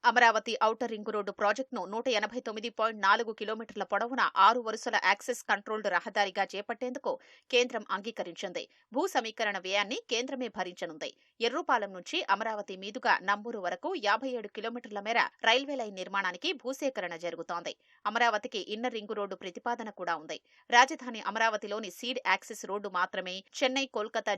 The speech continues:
జాతీయ రహదారితో అనుసంధానించేలా అప్పట్లో ప్రణాళికలు రూపొందించారు. ఇప్పుడు దాంతోపాటు మరో మూడు రహదారుల్ని చెన్నై కోల్కతా జాతీయ రహదారితో అనుసంధానిస్తున్నారు. కాజా నుంచి గొల్లపూడి మీదుగా చిన ఔటపల్లి వరకు విజయవాడ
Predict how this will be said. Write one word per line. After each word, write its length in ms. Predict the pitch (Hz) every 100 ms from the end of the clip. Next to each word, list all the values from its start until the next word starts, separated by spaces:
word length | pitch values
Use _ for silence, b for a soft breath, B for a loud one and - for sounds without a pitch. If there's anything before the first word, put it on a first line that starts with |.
| 185
జాతీయ 280 | 190 233 202
రహదారితో 420 | 175 190 190 185 185
అనుసంధానించేలా 920 | 190 233 214 226 226 240 311 320 - b -
అప్పట్లో 380 | - 226 269 392
ప్రణాళికలు 600 | 247 220 240 285 247 190 165
రూపొందించారు. 580 | 175 165 - 202 151 b b -
ఇప్పుడు 260 | 156 180 269 180
దాంతోపాటు 540 | 220 302 269 240 339 392
మరో 160 | 233 233 208
మూడు 160 | 247 277 208
రహదారుల్ని 580 | 240 247 254 233 214 220 - -
చెన్నై 280 | 269 277 302 240
కోల్కతా 360 | 240 233 226 208
జాతీయ 300 | 190 208 247
రహదారితో 500 | 208 185 190 175 - 320
అనుసంధానిస్తున్నారు. 840 | 262 277 240 214 147 - 175 165 - b b -
కాజా 280 | 247 262 285 247
నుంచి 220 | 214 233 202
గొల్లపూడి 400 | 190 220 247 220 202
మీదుగా 280 | 202 214 180 -
చిన 160 | 262 269
ఔటపల్లి 440 | 196 208 208 190 185
వరకు 240 | 175 175 349 240
విజయవాడ 400 | 226 277 277